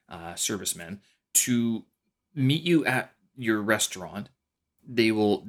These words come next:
drive your car home with you in it, and their, their bike, like, folds up. It's one of those, um, is it the Dragon bike or something?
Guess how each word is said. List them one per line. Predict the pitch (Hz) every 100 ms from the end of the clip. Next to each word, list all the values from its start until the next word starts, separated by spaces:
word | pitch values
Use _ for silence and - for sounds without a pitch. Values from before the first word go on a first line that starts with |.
| 104
drive | 110 110 120 151 165 139
your | 123
car | 123 - 123 113 107 -
home | - - 175 113 107 -
with | 139 156
you | 151
in | 104 82
it, | 107 - _ _
and | 104 107
their, | 110 -
their | 117
bike, | 104 120 117 -
like, | 101 -
folds | - 117 104
up. | 92 90
It's | -
one | 117
of | 107
those, | 98 95
um, | 95 90 87 82 _ _ _ _ _ _ _ -
is | 110
it |
the | -
Dragon | - 95 90 107 143
bike | 143 156
or | 156
something? | - 170 190